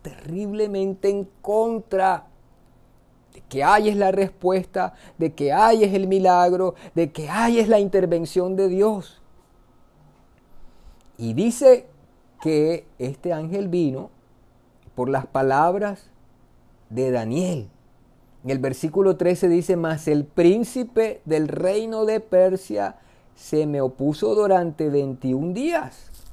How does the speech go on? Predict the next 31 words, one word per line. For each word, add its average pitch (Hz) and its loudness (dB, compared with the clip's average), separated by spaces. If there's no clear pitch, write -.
El 190 6
ángel 277 4
le 180 2
está 214 4
diciendo 214 0
a 214 2
Daniel, 190 0
"Daniel, 156 -12
yo 175 -6
vine 220 -6
desde 175 -4
el 147 -4
primer 151 -6
día, 202 -2
a - -8
mí 170 -8
me 220 -10
mandaron 220 -6
desde 165 -2
el 143 -4
primer 131 -8
día. 151 -10
Pero 180 -2
nuestra 185 0
lucha 202 0
no 208 -4
es 214 -4
contra 202 -8
carne 208 -2
y 214 -8
sangre, 220 0